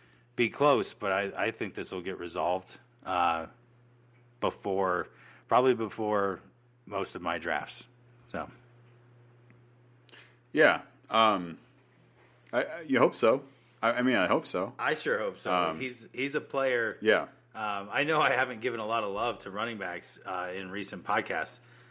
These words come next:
Speaker 1: but, uh, the, uh, you know, he, he, Jonathan Taylor is a player that makes this league great. He, he needs to be playing football, whether it's, uh,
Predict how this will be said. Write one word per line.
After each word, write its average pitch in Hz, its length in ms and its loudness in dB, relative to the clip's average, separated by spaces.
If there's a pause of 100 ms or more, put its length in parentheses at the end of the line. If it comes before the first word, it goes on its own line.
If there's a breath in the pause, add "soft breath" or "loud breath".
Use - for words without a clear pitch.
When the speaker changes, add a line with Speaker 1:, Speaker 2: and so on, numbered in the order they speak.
(240 soft breath)
Speaker 1:
but, 95 260 0
uh, 92 300 2 (1200)
the, 104 240 -2
uh, 92 200 2 (120)
you 95 80 -6
know, 92 60 0
he, 90 200 -4
he, 120 200 -10
Jonathan 113 380 0
Taylor 101 300 2
is 87 120 -4
a 85 60 -6
player 92 340 -2
that 85 160 -10
makes 87 220 -6
this 87 180 -10
league 85 240 -8
great. 82 320 -4 (320)
He, 98 280 -6
he 104 240 0
needs 92 300 -6
to 95 80 -8
be 82 140 -8
playing 82 320 -4
football, 80 560 -4
whether 80 300 -6
it's, - 320 -10 (540 loud breath)
uh, 78 400 -2